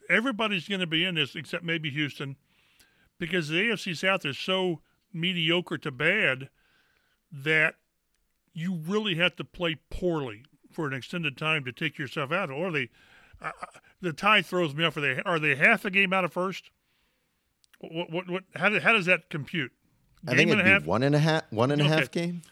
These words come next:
Speaker 1: Okay, but, but they're, they're right there. It's, it's not like that they're, you know, about to be eliminated.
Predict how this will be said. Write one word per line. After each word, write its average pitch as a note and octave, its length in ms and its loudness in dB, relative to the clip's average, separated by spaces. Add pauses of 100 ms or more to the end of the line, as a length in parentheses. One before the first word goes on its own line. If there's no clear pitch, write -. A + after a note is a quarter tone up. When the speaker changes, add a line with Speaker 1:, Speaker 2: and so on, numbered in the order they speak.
Speaker 1:
Okay, F#3+ 240 2
but, G#3 200 -4
but A3+ 200 0
they're, A#3+ 100 0
they're A#3+ 180 -2
right C4 200 2
there. C4 200 0
It's, D3 100 -6
it's E3 200 -6
not G#3 160 0
like G3+ 220 0
that E3+ 140 -6
they're, D#3+ 260 -2 (600)
you F#3+ 80 -4
know, E3 160 0
about E3+ 300 2
to F3 60 -12
be E3 100 0
eliminated. D3 680 0